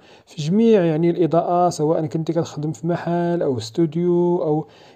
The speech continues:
يعني، أي شيء بغيتي إضاءة خفيفة بجميع الألوان. ولكن حنا هنا في هذا الفيديو غنخدموا اللون الأزرق، وغتكون واحد الإضاءة اللي هي عجيبة جدا. وتبعوا معايا الفيديو حتى التالي،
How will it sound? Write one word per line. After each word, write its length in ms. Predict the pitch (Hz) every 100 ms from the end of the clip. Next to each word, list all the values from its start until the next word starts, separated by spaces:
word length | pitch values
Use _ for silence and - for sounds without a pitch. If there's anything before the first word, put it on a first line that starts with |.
| _
يعني، 260 | 143 160 -
أي 240 | 180 185
شيء 280 | - 185 185
بغيتي 640 | 143 160 170 165 175 170
إضاءة 440 | 139 156 - 170 165
خفيفة 680 | - 139 175 175 - 180
بجميع 640 | 170 139 131 147 170 170 156
الألوان. 520 | 160 151 147 175 170 - _ _
ولكن 280 | 160 160 170
حنا 240 | - 165
هنا 140 | 143 156
في 140 | 156
هذا 80 | 143
الفيديو 360 | 143 165 170 170
غنخدموا 480 | 156 135 143 160 - -
اللون 540 | 147 143 185 196 160
الأزرق، 640 | 143 - 156 160 196 - - - _
وغتكون 400 | 139 156 160 156
واحد 360 | 160 - - 139
الإضاءة 720 | 156 143 123 160 - 165 165
اللي 280 | 160 147 131
هي 220 | 156 160
عجيبة 1080 | 151 - 120 135 117 160 160 160 156 147 143
جدا. 460 | 131 131 120 160 160 - _ _ -
وتبعوا 440 | 139 170 151 143
معايا 200 | 156 151
الفيديو 480 | 143 131 139 147 165 -
حتى 240 | - 170
التالي، 540 | 139 113 147 151 160